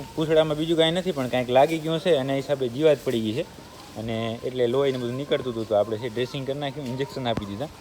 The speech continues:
અને હવે ઓકે રિપોર્ટ છે. હવે એની કાંઈ બીજી જરૂર નથી, હવે અહીંયા ફરશે અને મોજ કરશે. તો આપણે છે આંખાની દવા કરી અને અહીંયા ગૌશાળામાં આવી ગયા હતા. તો જે આપણી ઝાંઝર છે એના માટે આપણે કોટિયા લઈ આવ્યા છે,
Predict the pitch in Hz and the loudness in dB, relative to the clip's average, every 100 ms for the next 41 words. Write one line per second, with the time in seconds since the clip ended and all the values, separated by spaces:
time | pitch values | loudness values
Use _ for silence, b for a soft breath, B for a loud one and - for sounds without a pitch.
0 | B B - 101 110 151 165 170 151 147 | B B -10 -4 0 2 2 2 0 0
1 | 147 139 120 139 147 143 147 151 143 156 | -2 2 2 2 0 -2 -4 -4 0 0
2 | 165 165 135 - - 120 135 - 156 147 | 0 -4 -4 -6 0 2 2 2 0 2
3 | 131 123 165 131 135 120 135 117 98 - | 2 0 -2 0 2 4 2 2 -2 -6
4 | - - - - - - - - 131 135 | -16 -20 -20 -20 -20 -20 -20 -2 4 6
5 | 147 156 160 147 143 165 151 147 156 156 | 6 4 6 4 2 -2 -2 2 4 4
6 | 175 196 135 127 127 127 131 131 135 127 | 4 0 0 -2 0 0 0 0 0 0
7 | 123 123 139 127 131 151 127 120 135 123 | -2 -2 -2 0 0 2 2 4 2 0
8 | 107 101 113 117 98 120 135 131 147 123 | 0 4 4 4 0 2 0 0 -2 0
9 | 120 120 113 113 127 135 135 127 117 110 | 0 2 2 2 0 0 0 2 4 4
10 | 110 | 2